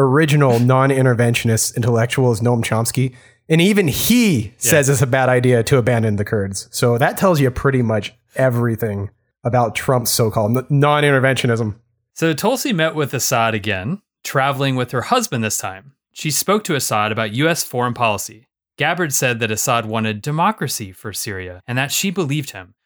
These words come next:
Speaker 2: when he said that he wanted Syria to have free and fair elections.
Speaker 1: Oh, well, that says everything.
Speaker 2: I don't,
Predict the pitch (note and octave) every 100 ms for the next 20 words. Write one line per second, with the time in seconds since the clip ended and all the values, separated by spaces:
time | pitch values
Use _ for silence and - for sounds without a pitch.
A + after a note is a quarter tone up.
0 | _ B2 B2 - C3 A#2 A2+ E3 D3+ C#3
1 | A#2+ - D3 C#3 C#3 C#3+ C#3+ C#3 C3 B2
2 | A2+ - - C3 C#3+ D#3 D#3 A2+ G2 -
3 | A#2+ A#2 A#2+ - A#2 G#2 G#3 F3 D#3+ D#3
4 | D3 - C#3+ B2+ B2 - A2 G#2+ G2+ G#2+
5 | G#2 G#2+ F3 C#4+ C#4